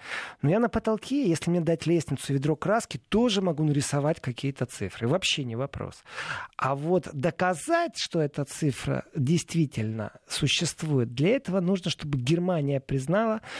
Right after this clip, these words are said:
что в пятьдесят третьем году Польша официально отказалась под давлением, под оккупацией. И тогда это будет прецедент, в котором косвенные доказательства Польша будет доказывать:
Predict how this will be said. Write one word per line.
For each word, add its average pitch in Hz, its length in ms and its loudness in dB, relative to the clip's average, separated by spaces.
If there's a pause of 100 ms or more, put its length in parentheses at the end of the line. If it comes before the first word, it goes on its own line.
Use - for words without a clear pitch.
(180)
что - 220 -2
в 180 60 -2
пятьдесят 214 480 0
третьем 160 300 0
году 170 280 0
Польша 175 400 0
официально 139 640 0
отказалась 160 720 0
под 151 320 0
давлением, 165 560 2
под 165 240 0
оккупацией. 113 720 -2
И 143 60 -4
тогда 294 480 2
это 220 180 -2
будет 226 300 0
прецедент, 190 680 0
в - 40 -16
котором 151 340 0
косвенные 139 340 0
доказательства 185 600 0
Польша 180 340 0
будет 160 180 0
доказывать: 156 360 -2